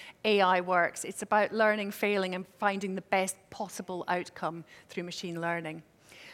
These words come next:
But there's loads of different ways that smaller businesses can use it. Um, at the moment, Salesforce is looking at A I in its C R M systems. Chatbot customer comms, we must have all been on the receiving end of them at some point, and they're getting quite clever.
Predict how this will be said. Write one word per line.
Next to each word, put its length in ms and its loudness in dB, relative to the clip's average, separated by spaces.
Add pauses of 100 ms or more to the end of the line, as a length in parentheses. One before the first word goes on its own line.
(120)
But 80 0
there's 160 0
loads 240 2
of 60 -12
different 280 -2
ways 240 2
that 120 -6
smaller 340 -2
businesses 420 -6
can 220 -8
use 300 -4
it. 260 -2
Um, 320 2
at 140 -6
the 60 -2
moment, 400 0
Salesforce 840 0
is 100 -8
looking 380 -2
at 160 4 (100)
A 220 4
I 360 4 (100)
in 120 -6
its 140 -6
C 240 -2
R 120 2
M 240 0
systems. 640 -4 (500)
Chatbot 480 4
customer 400 -2
comms, 400 2
we 80 -4
must 140 -4
have 100 -4
all 120 4
been 160 -2
on 120 0
the 80 -2
receiving 440 -4
end 160 0
of 80 -2
them 220 2
at 80 -2
some 300 2
point, 360 -2
and 100 -4
they're 60 -2
getting 280 0
quite 340 0
clever. 500 0